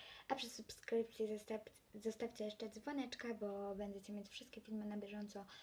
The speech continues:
i będziecie mogli oglądać wszystkie Back to School i oddawać ze mną zeszyty,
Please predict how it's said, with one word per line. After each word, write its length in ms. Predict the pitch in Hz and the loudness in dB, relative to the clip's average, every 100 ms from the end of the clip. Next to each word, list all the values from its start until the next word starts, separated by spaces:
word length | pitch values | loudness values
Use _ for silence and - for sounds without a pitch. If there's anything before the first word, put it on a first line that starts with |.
| - - - | -16 -10 -2
i 100 | 240 | 2
będziecie 420 | 226 214 208 208 | 4 2 2 0
mogli 340 | 202 196 202 | 0 2 0
oglądać 560 | 202 196 202 202 202 - | 0 0 0 2 0 0
wszystkie 420 | - 226 - 208 | -4 -4 0 0
Back 200 | 196 220 | 2 0
to 120 | - | -2
School 300 | 196 - 220 - | -8 0 0 2
i 80 | 190 | -2
oddawać 440 | 190 202 202 196 | 0 2 0 -2
ze 80 | 202 | -2
mną 260 | 196 190 190 | 0 0 4
zeszyty, 540 | 262 247 220 - | 4 4 0 -2